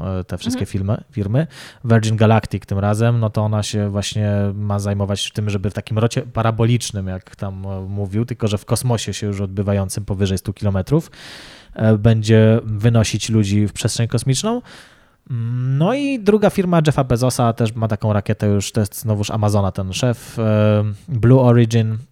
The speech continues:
Speaker 1: I ona ma rakietę, która też powyżej stu kilometrów będzie kapsułę wynosić, tam ludzie sobie będą przez kilka minut też obserwować, po czym kapsuła na spadochronach opadnie z powrotem na Ziemię.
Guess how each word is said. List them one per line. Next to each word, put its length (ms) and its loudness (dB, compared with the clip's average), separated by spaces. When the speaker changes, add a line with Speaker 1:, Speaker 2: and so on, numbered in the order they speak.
Speaker 1:
I 40 -4
ona 100 -2
ma 140 -2
rakietę, 380 -4
która 460 -6
też 240 -6
powyżej 340 -2
stu 160 -10
kilometrów 420 -6
będzie 180 -6
kapsułę 380 -2
wynosić, 640 -2
tam 180 -4
ludzie 160 -2
sobie 180 -4
będą 220 -6
przez 300 -8
kilka 280 -6
minut 280 -6
też 160 -6
obserwować, 640 -2
po 120 -6
czym 160 -8
kapsuła 340 -4
na 80 -6
spadochronach 560 -8
opadnie 320 -10
z 60 -18
powrotem 340 -10
na 100 -8
Ziemię. 260 -10